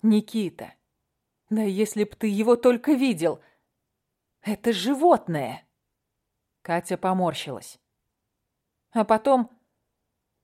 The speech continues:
Вот почему я так уверена, что за Лиской приезжал именно он. Лиска — человек слова.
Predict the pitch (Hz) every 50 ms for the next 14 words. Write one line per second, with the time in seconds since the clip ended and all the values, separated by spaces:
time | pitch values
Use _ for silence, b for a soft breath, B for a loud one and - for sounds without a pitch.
0 | _ _ _ _ _ - 269 262 302 330 311 320 - - 190 - - 208 196 202
1 | 208 202 190 180 185 202 190 - - 196 185 196 254 262 214 151 139 143 151 -
2 | _ _ _ _ _ _ _ _ _ _ _ _ - - - - 180 165 170 175
3 | 170 185 214 208 - - 196 190 - - 190 185 180 175 147 160 202 196 190 196
4 | - 208 208 208 202 202 196 196 196 190 190 180 165 143 131 135 - _ _ _
5 | _ _ _ _ _ _ _ _ _ _ _ _ _ _ _ _ - 180 190 220
6 | 226 220 - - 165 - - - 175 175 170 165 196 196 196 - - 196 185 185
7 | 180 156 - - -